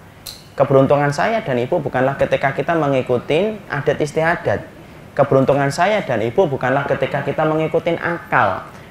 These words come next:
Tapi keberuntungan kita adalah ketika kita mengikuti apa yang disampaikan oleh Rasulullah, tunduk dan patuh. Kalaupun ibu ingin bertanya, satu saja yang boleh ibu tanya, yaitu adalah, "Apakah hadis yang sampai kepada saya sahih ataukah tidak, Ustaz?"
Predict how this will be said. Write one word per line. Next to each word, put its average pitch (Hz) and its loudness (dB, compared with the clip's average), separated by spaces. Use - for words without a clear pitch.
Tapi 147 2
keberuntungan 139 0
kita 160 0
adalah 131 0
ketika 135 -2
kita 123 -2
mengikuti 120 0
apa 143 -2
yang 131 -2
disampaikan 120 -4
oleh 113 -2
Rasulullah, 113 -2
tunduk 156 4
dan 104 -6
patuh. 101 -2
Kalaupun 208 2
ibu 165 0
ingin 156 0
bertanya, 131 0
satu 180 -2
saja 135 2
yang 113 -6
boleh 117 0
ibu - -4
tanya, 117 -6
yaitu 107 0
adalah, 123 -2
"Apakah 127 0
hadis 127 0
yang 117 -4
sampai 123 0
kepada 110 -2
saya 131 0
sahih 139 -2
ataukah 120 -4
tidak, 139 -2
Ustaz?" 90 -12